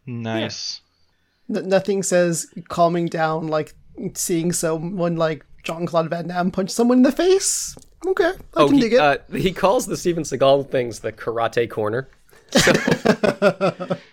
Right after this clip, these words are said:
Speaker 3: they're pretty fucking funny.
Speaker 2: He, he has ninja movie reviews, so, so I think I might be sold.
Speaker 3: Do it, do it.
Speaker 1: Love it.
Speaker 2: All right, that's, that's two from Tom.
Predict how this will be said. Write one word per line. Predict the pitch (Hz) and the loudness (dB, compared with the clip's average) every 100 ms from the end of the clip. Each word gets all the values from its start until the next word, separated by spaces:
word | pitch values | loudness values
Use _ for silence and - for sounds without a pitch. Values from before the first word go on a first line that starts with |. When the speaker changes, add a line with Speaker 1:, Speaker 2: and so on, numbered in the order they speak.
| - - | -20 -10
Speaker 3:
they're | - | -6
pretty | 120 120 | -4 -4
fucking | 107 104 98 | -4 -8 -10
funny. | 95 85 82 _ _ _ _ _ _ - | -8 -8 -8 _ _ _ _ _ _ -18
Speaker 2:
He, | 160 208 | -8 -6
he | 196 214 | -2 2
has | 226 247 | 2 2
ninja | 208 214 214 170 | 2 2 2 0
movie | 151 131 | -2 -4
reviews, | 113 - 127 - 143 | -6 -8 -10 -10 -8
so, | - | -8
so | 190 175 | -8 -4
I | 165 | -4
think | 160 196 | -2 -2
I | 196 | -2
might | 165 156 | -4 -4
be | 151 | -6
sold. | - 147 135 127 156 - | -8 -8 -8 -8 -12 -8
Speaker 3:
Do | 104 98 | -6 -2
it, | 98 101 - | -2 -2 -4
do | 104 107 107 | -8 -6 -2
it. | 107 107 - _ _ _ _ | 0 -2 -6 _ _ _ _
Speaker 1:
Love | 85 85 80 78 | -20 -14 -10 -8
it. | 82 - - - _ _ _ _ _ _ - | -10 -12 -10 -10 _ _ _ _ _ _ -16
Speaker 2:
All | 190 | -10
right, | 143 123 - | -8 -8 -10
that's, | 170 - | -12 -14
that's | - 208 - | -12 -12 -8
two | - | -6
from | 226 233 | -4 -4
Tom. | 214 165 135 123 143 175 | -4 -2 -2 -2 -4 -6